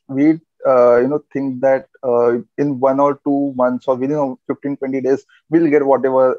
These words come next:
uh, what we have desired for. That's not going to happen. So it takes, you know, the results takes, uh,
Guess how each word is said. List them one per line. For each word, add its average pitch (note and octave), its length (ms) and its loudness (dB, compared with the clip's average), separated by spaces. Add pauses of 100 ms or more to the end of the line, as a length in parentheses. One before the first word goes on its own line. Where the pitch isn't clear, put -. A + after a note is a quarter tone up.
(100)
uh, A#2+ 400 0
what A#2+ 240 -4
we B2 60 0
have A#2+ 120 0
desired B2 460 -2
for. - 100 -16 (440)
That's C#3 360 -6 (220)
not B2+ 220 -6
going B2 180 -4
to B2 80 0
happen. A2 320 -2 (300)
So C3 280 -2
it - 160 -2 (240)
takes, D#3 360 0 (140)
you D3+ 80 -6
know, C3 120 -4
the C3+ 80 2
results C#3+ 420 0
takes, D#3 300 0 (240)
uh, A#2+ 460 0